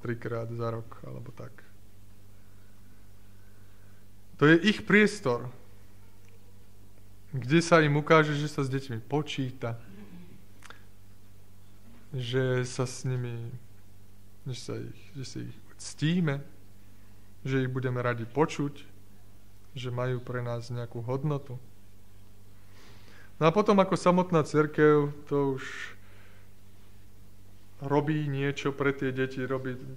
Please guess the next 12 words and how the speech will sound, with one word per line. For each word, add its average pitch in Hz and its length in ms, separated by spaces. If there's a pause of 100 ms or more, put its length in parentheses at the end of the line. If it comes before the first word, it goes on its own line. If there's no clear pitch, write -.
pre 135 180
ne 131 80
nejaké 127 560
akcie, 135 640
nejaké 123 720 (560)
mládežnické 135 800
alebo 123 320
detské, 139 640 (560)
ale 131 240
to 165 400
sú 151 320
väčšinou 139 500